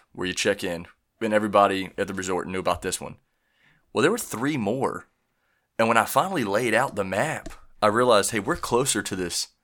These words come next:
north bus stop. And then I realized, hey, they pick up first at the north bus stop. There was nobody there.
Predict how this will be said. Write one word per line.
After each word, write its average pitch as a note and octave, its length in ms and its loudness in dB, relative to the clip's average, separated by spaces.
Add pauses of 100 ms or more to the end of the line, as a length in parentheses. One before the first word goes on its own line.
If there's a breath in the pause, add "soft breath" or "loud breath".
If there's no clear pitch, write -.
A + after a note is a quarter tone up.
(160)
north G2+ 460 -2
bus G2+ 200 4
stop. E2+ 420 -2 (920)
And G2+ 140 0
then D3 80 2
I G3+ 120 2
realized, G#2 760 2 (500)
hey, A#2+ 80 -2
they B2 140 2
pick G#3+ 180 -4
up - 120 -4
first C3 360 2
at - 60 -10
the - 60 -10
north G#2 260 -4
bus G#2 160 4
stop. D#2+ 340 -4 (200)
There G#2+ 100 4
was F#2+ 140 -2
nobody F#2+ 440 2
there. E2+ 320 -10